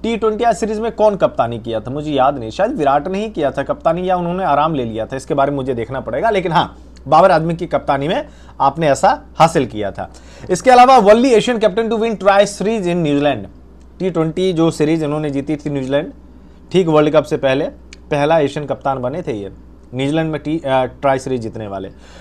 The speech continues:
इसके अलावा बाबर आजम जो है फर्स्ट कप्तान हैं दो हज़ार तीन के बाद से जिन्होंने ऑस्ट्रेलिया को ओडीआई सीरीज में हराई है। खेला गया था ना, पहला मैच ऑस्ट्रेलिया ने जीता, उसके बाद back to back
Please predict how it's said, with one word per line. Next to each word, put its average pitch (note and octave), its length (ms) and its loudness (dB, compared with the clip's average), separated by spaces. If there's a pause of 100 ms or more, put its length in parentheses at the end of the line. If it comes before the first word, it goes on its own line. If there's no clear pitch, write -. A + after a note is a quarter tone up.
(200)
इसके - 220 2
अलावा F3+ 480 8
बाबर E3 460 6
आजम F#3+ 280 6
जो C#3 220 0
है D#3+ 120 4
फर्स्ट B3 380 4
कप्तान F#3 640 6
हैं B2+ 560 0
दो C#3 80 2
हज़ार E3 180 2
तीन F#3+ 380 -4
के D#3 120 -2
बाद B2+ 280 2
से C3 320 -8 (220)
जिन्होंने D#3+ 320 -2
ऑस्ट्रेलिया D3+ 540 2
को D3 420 -4 (260)
ओडीआई F#3 440 0
सीरीज C#3+ 300 -4
में B2 100 -6
हराई G2+ 360 -4
है। F2+ 160 -14 (1300)
खेला D3 200 6
गया C3+ 140 2
था E3 120 -2
ना, B3 80 0
पहला C#3 280 2
मैच C#3 200 -2
ऑस्ट्रेलिया C#3+ 340 0
ने D3 100 -4
जीता, C#3+ 240 -2
उसके C3+ 180 -6
बाद C3 180 -2
back A2 160 -4
to D3+ 100 -6
back C#3+ 160 0